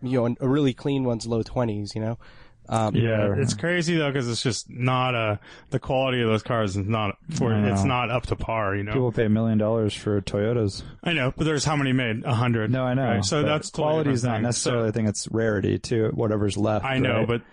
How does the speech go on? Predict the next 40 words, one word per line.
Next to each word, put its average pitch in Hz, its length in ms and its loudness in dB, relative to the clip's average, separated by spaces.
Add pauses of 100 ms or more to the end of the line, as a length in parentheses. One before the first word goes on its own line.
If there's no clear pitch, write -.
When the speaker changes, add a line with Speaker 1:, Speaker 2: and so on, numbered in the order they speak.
(160)
Speaker 2:
but 127 280 -4
the 123 80 -2
Speaker 3:
So 117 40 2
you 117 60 2
could - 20 2 (140)
Speaker 2:
rarity 120 140 0
Speaker 3:
have 113 80 0
Speaker 2:
of 107 80 -2
that 117 280 -2
compared 113 440 -2
to 104 120 0
these 104 400 -2
is, 95 160 -8
like, 101 220 -2
these 117 180 2
are 113 60 2
not 113 200 0
a 101 180 0
one-off 113 540 -2
car. 113 200 -2
These 107 160 0
are - 20 0
a - 20 -12
car 117 200 -2
they 104 80 0
made 98 280 0
for 101 220 -4 (300)
the 113 120 2
two, 135 200 0 (320)
two 143 100 -2
forty, 117 300 -2
two 113 160 -2
sixty, 113 500 0
and 95 100 -2
two 110 180 0
eighty. 107 100 0
Speaker 3:
Getting 139 160 0
hard 175 140 0
to - 40 -2
Speaker 2:
Essentially 131 140 -2